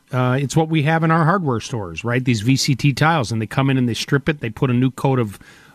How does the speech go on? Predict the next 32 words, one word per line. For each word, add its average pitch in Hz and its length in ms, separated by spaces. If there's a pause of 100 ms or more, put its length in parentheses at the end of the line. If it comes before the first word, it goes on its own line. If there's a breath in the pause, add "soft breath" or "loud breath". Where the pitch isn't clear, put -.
of 123 160
finish 151 400
on 160 180
it, 170 140
and 135 180
the 117 60
floor 139 320
looks 131 220
brand 127 360
new. 160 220 (500 soft breath)
If 120 160
you 139 60
go 143 240
with 180 220
one 151 160
of 139 40
these 139 180
commercial 139 460
epoxy 165 540
floors, 113 580 (100)
they're 165 180
good 185 320
and 143 120
they're 131 80
durable, 123 540
but 117 80
when 135 140
it 127 80
starts - 320
to 151 80
wear 147 280
out, 175 320